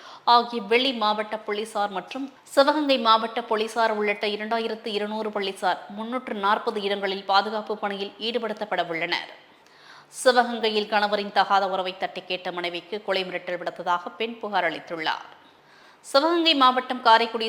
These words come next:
சுப்பிரமணியன் நான்காவது வீதியில் வசித்து வருபவர் சாமியப்பா. இவர் சுரேஷ் பூர்ணிமா தம்பதியினர். இந்நிலையில் சாமியாவும் கௌதமியும் நான்கு வருடங்களாக தகாத உறவில் பழகியுள்ளனர். இதை பலமுறை பூர்ணிமா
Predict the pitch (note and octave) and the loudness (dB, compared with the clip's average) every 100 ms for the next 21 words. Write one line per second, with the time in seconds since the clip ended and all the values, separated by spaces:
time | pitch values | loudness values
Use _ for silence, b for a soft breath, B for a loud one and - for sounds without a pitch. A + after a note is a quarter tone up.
0 | A3 G#3 A3+ A3 G#3+ G#3 G#3 G3 G3 G#3+ | -4 -2 -2 -2 -4 -4 -2 -4 0 -2
1 | G#3 G3 F#3+ F#3+ G3 F#3 F3+ - F#3+ E3 | 0 -6 -6 -10 -10 -10 -12 -10 -6 -4
2 | D#3+ F#3+ - E3 E3+ - - - - _ | -4 -6 -4 -6 -6 -12 -16 -20 -20 _
3 | _ B B B B C4+ B3+ B3+ C4 D#4 | _ B B B B 4 4 4 2 2
4 | - C#4+ C4+ B3 A#3+ A3+ G3+ G3 F#3+ F#3 | -2 -4 -2 -2 -2 -4 -4 -4 -4 -6
5 | G#3+ - - A#3 A#3 A3+ B3 C4 - G#3+ | -8 -14 -10 -6 -2 0 -2 -4 -4 -2
6 | A#3 B3 A#3+ A3+ A3+ B3 A3 G#3+ A3+ A3 | -2 -4 -6 -6 -10 -4 -2 -2 -6 -8
7 | G#3 G#3 - G3+ A3 A3+ G#3+ G3+ G#3+ G#3 | -10 -12 -10 -6 -6 -2 0 0 -2 0
8 | G3 F#3+ F#3+ G3 G3+ G3 A3 A3 G#3 F#3+ | 4 4 4 -6 -2 -2 0 0 0 -2
9 | F#3 F3+ F3 F3+ F3 D#3 D#3+ - - B | -4 -2 -4 -4 -8 -6 -8 -10 -20 B
10 | B B G3+ F#3+ F3+ G3+ A3 A3+ A3+ G#3+ | B B -2 -2 2 2 2 -4 -4 -4
11 | G3+ G#3 | -4 -4